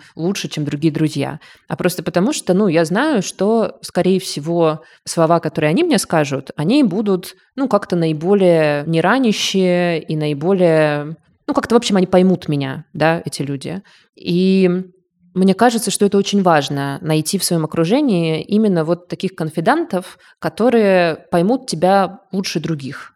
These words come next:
да, и, может быть, действительно отнесутся с эмпатией к твоим переживаниям, даже если эти переживания, может быть, э, уже какие-то там очень давно длящиеся, уже поднадоевшие или там ещё какие-то,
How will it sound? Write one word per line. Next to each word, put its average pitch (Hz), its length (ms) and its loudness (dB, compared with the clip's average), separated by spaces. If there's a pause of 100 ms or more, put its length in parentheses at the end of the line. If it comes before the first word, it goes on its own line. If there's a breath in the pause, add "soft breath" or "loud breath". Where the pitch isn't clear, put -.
(120)
да, 170 240 0
и, - 160 -8
может 160 260 0
быть, 147 140 -6
действительно 170 500 -4
отнесутся 165 540 -6
с 151 120 -10
эмпатией 139 760 -6
к 143 380 -6
твоим 143 240 -4
переживаниям, 160 800 -2 (280 loud breath)
даже 165 280 4
если 160 320 0
эти - 140 -6
переживания, 156 600 -2
может 151 320 -6
быть, 156 340 -6
э, 135 140 -6
уже 139 220 -8
какие-то 147 420 -8
там 139 380 -8 (340 loud breath)
очень 151 300 -6
давно 143 280 -4
длящиеся, 196 1040 0
уже 143 220 -8
поднадоевшие 185 1200 0
или 151 160 -6
там 143 220 -8
ещё 147 180 -12
какие-то, 226 600 -4